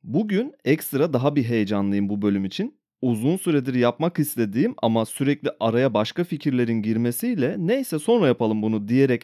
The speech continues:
ertelediğim bir konuyu sonunda toparladım ve sunuma hazır hale getirdim. Ayrıca bu hafta Satoshi Radyo Podcast altında ilk bölümü yayınladık ve orada Bitcoin özelinde genel olarak temel bir felsefe oturtmak için içerikler hazırlıyorum.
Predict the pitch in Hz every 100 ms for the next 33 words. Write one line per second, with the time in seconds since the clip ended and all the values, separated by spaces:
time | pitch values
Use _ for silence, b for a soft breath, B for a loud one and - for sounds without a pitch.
0 | - 110 113 135 120 123 190 170 120 120
1 | 110 208 - 262 214 170 151 180 190 208
2 | 196 143 170 175 135 - 214 175 127 139
3 | 165 190 120 107 143 139 120 110 101 98
4 | _ _ - 104 107 170 196 202 151 135
5 | 127 135 151 143 123 - 147 156 135 123
6 | 127 123 131 - 139 135 - 117 113 120
7 | 117 131 160 143 135 135 131 147 143 117
8 | 101 107 - 120 123 - 135 156 165 185
9 | 165 196 - 220 160 127 120 123 117 160
10 | 226 135 139 170 160 147 247 - 160 185
11 | 226 214 - 180 180 196 - - 147 131
12 | 127 123 269 196 180 170 170 170 135 104
13 | 101 101 156